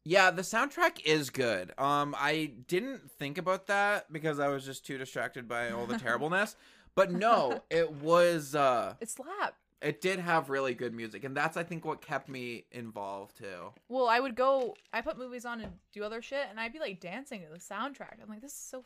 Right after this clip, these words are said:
Speaker 2: fucking good."
Speaker 1: Yeah, no, it definitely
Speaker 2: <laughs>
Speaker 1: is. And I, the soundtrack is very important to movies,
Speaker 2: Yeah.
Speaker 1: and that's, and it's a lot of times you don't even realize.
Speaker 2: Subliminal.
Speaker 1: You, yeah, you don't even realize it, and I think that's what, with me,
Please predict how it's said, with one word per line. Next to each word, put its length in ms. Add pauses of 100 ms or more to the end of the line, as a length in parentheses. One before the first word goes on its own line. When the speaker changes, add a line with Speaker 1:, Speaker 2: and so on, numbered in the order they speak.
Speaker 2:
fucking 360
good." 260
Speaker 1:
Yeah, 160
no, 220
it 100
definitely 380
Speaker 2:
<laughs> 100
Speaker 1:
is. 260
And 80
I, 140
the 100
soundtrack 540
is 100
very 260
important 360
to 20
movies, 320
Speaker 2:
Yeah. 120
Speaker 1:
and 120
that's, 220
and 160
it's 120
a 60
lot 240
of 60
times 200
you 60
don't 160
even 160
realize. 600 (280)
Speaker 2:
Subliminal. 540
Speaker 1:
You, 140
yeah, 140
you 100
don't 100
even 140
realize 400
it, 180
and 100
I 80
think 300
that's 240
what, 220
with 180
me, 460